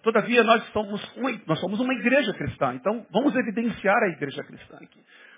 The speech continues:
Mas a perseguição a qualquer outro tipo de religião também não cabe em nós. Nós temos que lutar por esses conceitos e valores também.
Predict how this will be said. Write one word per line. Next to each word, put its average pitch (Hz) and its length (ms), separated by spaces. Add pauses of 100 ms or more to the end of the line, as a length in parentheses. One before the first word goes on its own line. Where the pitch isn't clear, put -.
(140)
Mas 196 120
a 254 60
perseguição 233 640
a 214 40
qualquer 240 560
outro 240 300
tipo 208 280
de 175 80
religião 165 560 (240)
também 214 240
não 269 180 (100)
cabe 220 360
em 208 140
nós. 175 600 (560)
Nós 220 240
temos 254 260
que 254 100
lutar 226 560 (100)
por 302 240
esses 233 420
conceitos 147 760
e 156 60
valores 123 480
também. - 320